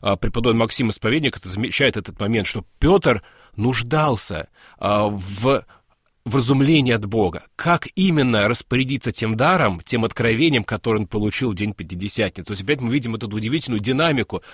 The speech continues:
развития Петра, которая, э, между прочим, не была чужда и ошибок, да, о чем свидетельствует послание апостола Павла Галатам, да, где Петр все-таки проявил некую такую, ну, непоследовательность, да, и,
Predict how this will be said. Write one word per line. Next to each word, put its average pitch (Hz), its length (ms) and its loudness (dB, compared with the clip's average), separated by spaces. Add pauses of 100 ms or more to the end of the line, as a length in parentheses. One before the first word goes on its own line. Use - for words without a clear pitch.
(180)
развития 120 560 0
Петра, 104 420 -2 (320)
которая, 156 600 2 (180)
э, 117 140 0
между 123 260 0
прочим, 175 420 2 (160)
не 135 140 0
была 135 300 2
чужда 151 340 0
и 156 160 -2
ошибок, 180 720 0
да, 160 320 2 (140)
о 101 160 -2
чем 196 160 2
свидетельствует 139 640 -2
послание 139 460 2
апостола 127 360 -2
Павла 104 300 0
Галатам, 143 560 0 (160)
да, 135 180 2
где 107 220 -4
Петр 165 440 0 (200)
все-таки 135 360 -4
проявил 143 500 2
некую 110 480 0 (280)
такую, 110 480 0 (160)
ну, 120 140 -2
непоследовательность, 139 1200 2
да, 147 300 2
и, 113 320 0